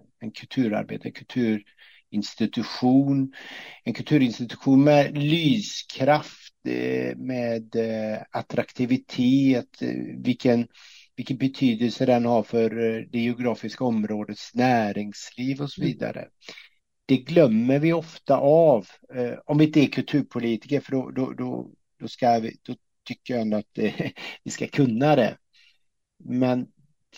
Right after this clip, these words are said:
Speaker 1: det är ju också viktigt för andra politikerområden att förstå att den där kulturinstitutionen, eh, det händer väldigt mycket bakom scen,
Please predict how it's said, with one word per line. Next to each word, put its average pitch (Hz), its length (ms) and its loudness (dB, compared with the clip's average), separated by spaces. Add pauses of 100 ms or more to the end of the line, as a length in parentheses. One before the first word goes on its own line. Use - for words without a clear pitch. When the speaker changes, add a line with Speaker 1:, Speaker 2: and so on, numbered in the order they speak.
Speaker 1:
det 131 120 -2
är 127 40 2
ju 135 140 4
också - 240 -6
viktigt 131 380 -6
för - 240 -6
andra 139 720 2 (180)
politikerområden 117 1600 -4 (120)
att - 160 -10
förstå 127 600 -4
att 123 140 -8
den 123 140 -4
där 117 120 -4
kulturinstitutionen, 117 1700 -2 (640)
eh, - 460 -8 (640)
det 123 160 -6
händer 120 760 -2
väldigt 110 500 0
mycket - 360 -10
bakom 117 440 -4
scen, 123 460 -2